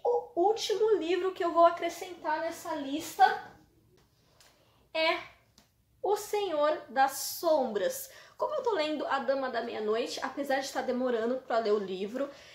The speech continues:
eu não gosto de pegar séries e ler de forma picada, então eu quero já terminar A Dama da Meia-Noite, assim como Crepúsculo, e ler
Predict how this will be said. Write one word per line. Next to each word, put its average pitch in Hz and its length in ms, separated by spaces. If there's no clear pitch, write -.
eu 247 260
não 302 240
gosto 294 440
de 247 180
pegar 262 360
séries 254 720
e 254 100
ler 240 340
de - 80
forma 240 360
picada, 226 520
então 226 480
eu 226 120
quero 247 360
já 269 240
terminar 277 640
A 247 40
Dama 269 200
da 262 100
Meia-Noite, 254 500
assim 285 260
como 277 220
Crepúsculo, 277 720
e 302 280
ler 262 480